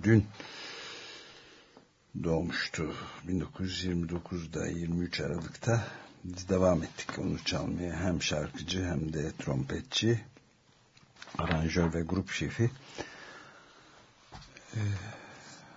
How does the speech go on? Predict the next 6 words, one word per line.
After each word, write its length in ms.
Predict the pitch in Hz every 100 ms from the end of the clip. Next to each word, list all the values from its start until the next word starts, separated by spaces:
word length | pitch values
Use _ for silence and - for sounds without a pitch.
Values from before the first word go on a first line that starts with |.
| - - - - - _
ona 200 | 85 85
da 300 | 80 71 87
bir 300 | 98 85 - -
günaydın 520 | 82 78 85 98 85
daha 300 | 85 101 85
deme 280 | 85 101